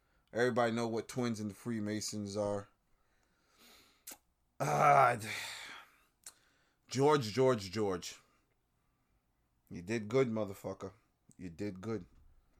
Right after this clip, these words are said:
You didn't have the money to pay for it. Steven Jackson couldn't bring you up himself. So you had to prove to everybody you belonged in this group. <sighs>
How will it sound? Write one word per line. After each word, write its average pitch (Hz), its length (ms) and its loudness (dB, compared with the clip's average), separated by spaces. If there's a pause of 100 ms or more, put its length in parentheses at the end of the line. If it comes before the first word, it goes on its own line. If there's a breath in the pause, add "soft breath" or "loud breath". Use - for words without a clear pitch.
(520)
You 107 120 -4
didn't 160 200 4
have 160 200 10
the 131 60 4
money 143 260 6
to 113 80 0
pay 123 220 0
for 92 280 -8
it. - 60 -16 (420)
Steven 127 340 -2
Jackson 135 400 4
couldn't 113 200 -4
bring 113 200 -2
you 110 120 0
up 120 120 0
himself. 98 480 -4 (1500)
So 120 120 -6
you 127 120 4
had 131 140 6
to 101 60 -6
prove 156 320 -2
to 131 80 4
everybody 90 600 -4 (380)
you 120 120 -4
belonged 110 400 -2
in 95 100 -6
this 95 180 -8
group. 87 340 -16 (3250)
<sighs> 156 40 -8